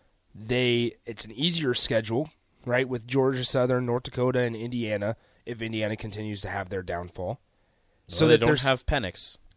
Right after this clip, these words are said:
Speaker 1: Don't have Penix, but they have the Missouri guy. Um,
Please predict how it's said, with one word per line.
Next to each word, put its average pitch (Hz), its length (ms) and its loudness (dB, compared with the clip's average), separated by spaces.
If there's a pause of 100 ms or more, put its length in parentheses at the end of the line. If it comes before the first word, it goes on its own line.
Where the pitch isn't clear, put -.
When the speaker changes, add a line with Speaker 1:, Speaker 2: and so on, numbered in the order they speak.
Speaker 1:
Don't 135 140 2
have 143 140 2
Penix, 160 360 2
but 135 100 -2
they 135 120 0
have 127 140 2
the 120 80 0
Missouri 117 460 2
guy. 82 320 -8 (480)
Um, 101 520 -2